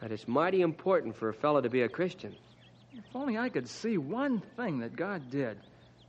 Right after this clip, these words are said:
Speaker 2: I mean, like a miracle.
Speaker 1: Well, I'm not gonna push you, Fred. Like Bill says, all I can do is tell you what I think and believe.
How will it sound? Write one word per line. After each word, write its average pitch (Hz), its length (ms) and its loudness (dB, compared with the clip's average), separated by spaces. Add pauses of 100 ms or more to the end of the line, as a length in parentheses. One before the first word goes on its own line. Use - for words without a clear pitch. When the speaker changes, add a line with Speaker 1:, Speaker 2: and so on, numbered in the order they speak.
Speaker 2:
I 247 80 -4
mean, 196 300 0
like 220 200 -4
a 175 60 -2
miracle. 147 560 -2 (480)
Speaker 1:
Well, 127 280 0 (380)
I'm 131 140 2
not 175 120 4
gonna 139 160 2
push 170 280 -4
you, 110 60 -4
Fred. 113 340 -4 (480)
Like 120 220 -4
Bill 143 160 2
says, 113 420 -2
all 127 200 2
I 156 80 2
can 117 180 -2
do 143 180 4
is 135 120 0
tell 143 220 0
you 160 120 4
what 131 160 2
I 117 120 0
think 135 320 -4
and 127 140 -2
believe. 117 340 0